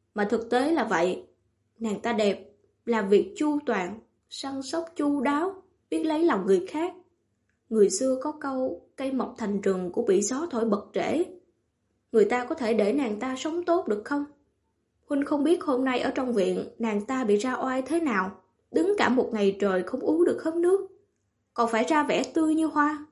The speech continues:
cuộc sống ở đây là vậy, tưởng lấy lòng rồi thì sẽ không gặp trở ngại ư?" Người nam nghe thế lại càng tức giận. "Cuộc sống như vậy cũng là do nàng tự tìm." Người nữ đáp,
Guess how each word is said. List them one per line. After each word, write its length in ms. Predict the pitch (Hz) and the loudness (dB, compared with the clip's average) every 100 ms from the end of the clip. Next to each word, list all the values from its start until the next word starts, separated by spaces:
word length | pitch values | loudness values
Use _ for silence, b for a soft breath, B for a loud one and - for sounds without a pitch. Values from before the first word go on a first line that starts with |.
| _ _ _ | _ _ _
cuộc 180 | 196 | -6
sống 240 | - 294 339 | -2 -2 -2
ở 160 | 208 | -2
đây 220 | 247 269 254 | 0 0 0
là 160 | 214 | 0
vậy, 400 | 196 165 190 208 - _ _ _ - | -2 -2 -2 -4 -8 _ _ _ -2
tưởng 200 | 196 262 | 0 2
lấy 120 | 320 | 4
lòng 240 | 330 202 | 4 4
rồi 320 | 196 190 180 175 | 2 2 2 0
thì 100 | 202 | -2
sẽ 140 | 277 | -2
không 180 | 302 254 | -2 0
gặp 200 | 214 - | 0 0
trở 160 | 214 202 | -2 0
ngại 380 | 294 185 185 | 2 2 2
ư?" 180 | - 277 - _ _ _ _ _ _ _ _ _ _ _ _ _ _ _ _ | 0 -2 -6 _ _ _ _ _ _ _ _ _ _ _ _ _ _ _ _
Người 160 | 220 214 | 4 4
nam 260 | 220 226 | 2 2
nghe 160 | 226 226 | 2 0
thế 380 | 240 240 311 349 | -2 -4 -2 -2
lại 160 | 302 196 | -2 -2
càng 220 | 220 202 | -2 -2
tức 140 | - 339 | -2 -4
giận. 380 | - 202 202 - _ _ _ _ _ _ - | -4 -4 -4 -8 _ _ _ _ _ _ 6
"Cuộc 180 | 233 | 6
sống 260 | 226 311 359 | 6 2 4
như 120 | 392 | 4
vậy 260 | 262 185 190 | 6 4 4
cũng 120 | - | 2
là 80 | 285 | 2
do 240 | 240 285 302 | 2 2 2
nàng 240 | 240 208 | 0 0
tự 240 | 202 214 - | 2 2 4
tìm." 300 | 240 226 220 - _ _ _ _ _ _ _ _ _ | 6 6 2 -6 _ _ _ _ _ _ _ _ _
Người 140 | 214 | 0
nữ 220 | 202 185 220 | 2 4 2
đáp, 240 | 254 311 | 0 -6